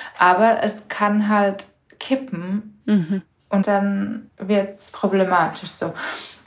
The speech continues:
Speaker 1: Und deswegen bin ich jetzt hier in L A.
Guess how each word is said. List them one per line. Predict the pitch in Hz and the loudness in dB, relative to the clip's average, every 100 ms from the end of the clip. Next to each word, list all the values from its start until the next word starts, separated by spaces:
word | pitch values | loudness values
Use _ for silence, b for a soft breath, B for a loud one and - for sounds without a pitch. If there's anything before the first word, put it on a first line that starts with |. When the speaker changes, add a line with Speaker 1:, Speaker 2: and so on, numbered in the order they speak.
| - - - - - | -20 -20 -20 -6 2
Speaker 1:
Und | 202 196 | 4 6
deswegen | 208 226 214 208 208 208 | 6 6 4 4 4 4
bin | 202 | 2
ich | 196 190 | 0 0
jetzt | 208 262 - - - - | 2 2 2 -6 -10 -10
hier | 190 202 190 | 2 4 4
in | 180 | 0
L | 175 170 | -4 -4
A. | - 196 262 359 | -2 -2 -2 -6